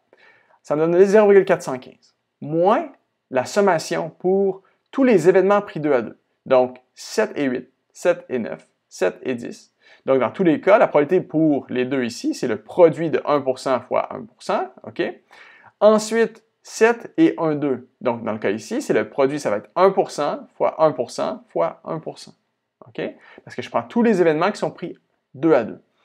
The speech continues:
Et on voit ici, la, euh, probabilité pour,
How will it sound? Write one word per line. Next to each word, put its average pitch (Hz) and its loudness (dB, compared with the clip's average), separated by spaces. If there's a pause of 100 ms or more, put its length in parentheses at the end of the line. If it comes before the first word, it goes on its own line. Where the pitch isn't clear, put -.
(180)
Et - -2
on 127 2
voit 117 6
ici, 247 -2 (420)
la, 120 0 (300)
euh, 107 -2
probabilité 190 2
pour, 185 -2